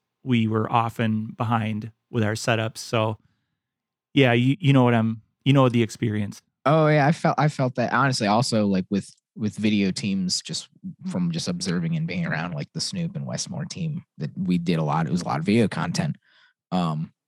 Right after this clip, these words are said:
Speaker 2: that was always a challenge. Um, sound was usually done first and, like, kinda easy 'cause, and especially when it's, like, it's kind of the same thing every day, more or less, especially when we're going in venues that are, like, "It's another arena. It's another arena." Like,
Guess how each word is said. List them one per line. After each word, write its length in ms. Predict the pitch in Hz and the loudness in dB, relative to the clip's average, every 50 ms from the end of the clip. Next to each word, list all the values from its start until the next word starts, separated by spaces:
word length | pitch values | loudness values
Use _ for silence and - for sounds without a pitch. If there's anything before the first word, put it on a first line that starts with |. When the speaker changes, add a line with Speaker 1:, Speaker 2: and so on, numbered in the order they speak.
| _ _ _ _ _ _ _ - | _ _ _ _ _ _ _ -10
Speaker 2:
that 340 | - 101 98 92 80 - - | -4 -2 -2 -2 -2 -2 -2
was 200 | 104 101 101 90 | -2 0 0 0
always 340 | 101 90 92 90 85 85 82 | 2 2 2 2 2 0 -2
a 40 | 73 | -4
challenge. 720 | - - 107 90 87 82 78 80 73 71 - - - - _ _ _ _ _ _ _ _ _ _ - | -4 -2 0 0 0 0 -2 -4 -8 -8 -8 -10 -10 -10 _ _ _ _ _ _ _ _ _ _ -8
Um, 460 | - 82 76 73 73 76 76 - - _ | -6 -6 -6 -8 -10 -14 -16 -18 -18 _
sound 400 | - - - 120 120 127 143 131 | -8 -2 0 2 4 4 4 4
was 260 | 110 92 82 - - _ _ - | 2 0 0 -4 -8 _ _ -14
usually 720 | - 85 92 107 117 123 120 117 107 92 92 90 85 - _ _ _ _ - | -8 -4 0 2 4 4 2 2 0 -2 -2 -4 -4 -6 _ _ _ _ -6
done 320 | 107 101 101 101 101 98 92 | -2 0 2 2 2 0 0
first 520 | 80 - - 107 98 101 95 - - - | -2 -2 0 0 2 2 0 0 -2 -2
and, 100 | 92 90 | -2 -2
like, 180 | 85 82 80 - | -2 -2 -4 -4
kinda 260 | - - 98 90 82 | -2 0 0 0 0
easy 240 | 73 90 95 92 107 | 0 0 -2 -2 0
'cause, 240 | - - 160 147 143 | 2 2 4 4 4
and 260 | 143 98 127 131 127 | 2 2 2 2 2
especially 360 | 123 - - 165 151 - 156 | 2 2 2 2 2 4 4
when 100 | 135 135 | 4 4
it's, 80 | 131 - | 4 2
like, 140 | 123 104 | 0 0
it's 160 | 101 113 110 - | 0 -4 -4 -2
kind 200 | - 135 143 165 | 0 2 2 4
of 80 | 175 | 4
the 60 | 170 | 2
same 260 | 185 - - 220 240 220 | 2 2 2 2 2 2
thing 260 | - 240 247 240 240 | 2 2 2 4 2
every 260 | 247 226 233 254 247 | 2 2 2 0 2
day, 260 | 226 269 285 226 160 | 4 4 4 4 4
more 220 | 131 127 120 113 107 | 4 4 4 4 4
or 80 | 107 | 4
less, 220 | 98 92 90 90 - | 2 2 0 -2 -4
especially 360 | - - 143 131 - 135 123 | -2 0 0 0 2 2 2
when 140 | 120 117 117 | 2 2 2
we're 140 | 113 113 | 2 0
going 280 | 107 92 117 117 113 107 | 0 2 2 2 2 2
in 120 | 101 101 | 2 2
venues 400 | 92 101 107 110 104 101 95 92 | 2 2 2 2 2 2 0 0
that 100 | 101 101 | 0 0
are, 100 | 98 98 | 0 2
like, 220 | 95 95 98 - - - | 2 0 0 -2 -4 -6
"It's 200 | 107 104 - - | -6 -6 -4 -2
another 460 | 120 135 139 156 170 175 180 180 180 | -2 2 4 4 4 4 4 4 4
arena. 380 | 175 170 185 185 143 107 101 85 | 4 4 4 4 2 2 0 -2
It's 140 | 85 - - | -4 -4 -2
another 340 | 127 139 147 151 151 151 147 | 0 2 4 4 4 4 4
arena." 320 | 151 156 156 143 104 95 87 | 4 4 4 4 2 0 -2
Like, 200 | 87 87 92 | -4 -6 -6